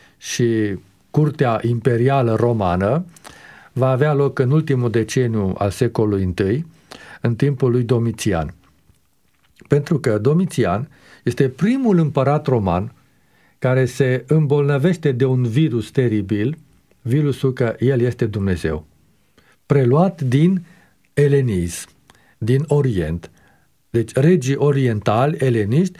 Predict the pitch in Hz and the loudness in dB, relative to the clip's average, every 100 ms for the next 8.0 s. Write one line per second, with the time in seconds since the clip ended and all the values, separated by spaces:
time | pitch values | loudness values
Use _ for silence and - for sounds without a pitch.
0 | - - 139 120 131 123 113 143 143 110 | -20 -6 -2 0 0 0 2 2 2 2
1 | 151 135 95 85 - - - _ - - | 2 2 -2 -8 -12 -14 -18 _ -18 -6
2 | 151 135 127 - _ 143 135 135 123 160 | -2 -2 -4 -10 _ -2 0 -2 2 2
3 | 160 135 123 110 135 156 165 180 - - | 2 2 0 2 2 2 2 0 -4 -10
4 | - 139 123 123 127 147 143 135 131 123 | -4 -2 0 0 2 0 0 0 0 0
5 | 120 - 113 104 101 90 82 80 - _ | -2 0 0 0 -2 -2 -2 -4 -6 _
6 | _ - - - 240 - 233 214 202 - | _ -20 -20 -8 -4 0 0 2 0 0
7 | - - - 160 151 127 - 110 101 170 | -16 -12 -2 0 2 -2 -2 -2 0 -4